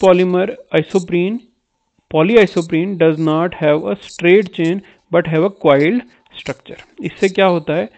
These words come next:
जो आपकी, अ, चेन बनेगी, पॉलीमर की चेन, वो कोई स्ट्रेट चेन नहीं बनेगी, उसमें थोड़ा सा क्या होगा, coiled structure बनेगा। ऐसे coiling से क्या होता है, chains आपस में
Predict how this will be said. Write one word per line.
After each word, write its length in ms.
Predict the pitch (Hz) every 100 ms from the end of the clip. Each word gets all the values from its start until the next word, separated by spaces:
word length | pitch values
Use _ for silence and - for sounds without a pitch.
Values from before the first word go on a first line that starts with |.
| _ _ _ 151
जो 360 | 151 160 - _ _ -
आपकी, 460 | 143 - 151 147 175
अ, 340 | 151 147 147
चेन 440 | 139 - 156 180
बनेगी, 360 | 170 156 147 175
पॉलीमर 440 | 175 143 147 147
की 140 | 143 147
चेन, 280 | 151 156 175
वो 200 | 160 160
कोई 180 | 165
स्ट्रेट 540 | 165 - - 156 170 170
चेन 240 | 185 170
नहीं 140 | 170 196
बनेगी, 440 | 180 165 160 269 - _ _
उसमें 180 | - 151
थोड़ा 140 | 151 147
सा 120 | 151
क्या 160 | 143 143
होगा, 160 | 170
coiled 580 | 233 - 147 139 185 262 _ _ _ -
structure 340 | 147 _ 127
बनेगा। 340 | 139 143 -
ऐसे 220 | 147 156 160
coiling 580 | - 151 156 165 185
से 120 | 180 170
क्या 160 | 175
होता 260 | 165 156 202
है, 80 | 240
chains 440 | - 151 151 156
आपस 240 | 143 156 -
में 120 | 214